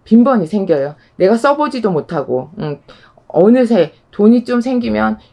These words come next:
귀신같이 알고 돈이 새 나갈 군형이 생기고, 또 한 푼, 두 푼 모아놨는데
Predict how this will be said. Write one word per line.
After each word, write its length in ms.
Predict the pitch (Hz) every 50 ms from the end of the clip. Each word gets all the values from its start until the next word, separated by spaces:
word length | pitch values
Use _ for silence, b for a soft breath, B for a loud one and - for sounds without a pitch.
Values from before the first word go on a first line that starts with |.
| b _
귀신같이 600 | - 214 214 214 277 254 233 208 180 - - 196
알고 480 | 160 151 160 180 220 254 277 294 b b b b _ _
돈이 240 | - 190 190 208 214
새 120 | 214 247 254
나갈 300 | 254 240 214 185 165 165
군형이 320 | - 160 151 139 135 135 147
생기고, 500 | - 214 185 160 143 143 135 135 143 - -
또 240 | 226 233 175 - B B B B B B
한 180 | - 285 269
푼, 160 | 277 285 277
두 120 | 240 240 214
푼 140 | - 226 220
모아놨는데 880 | 196 175 175 180 180 165 147 147 160 180 202 214 254 247 208 180 -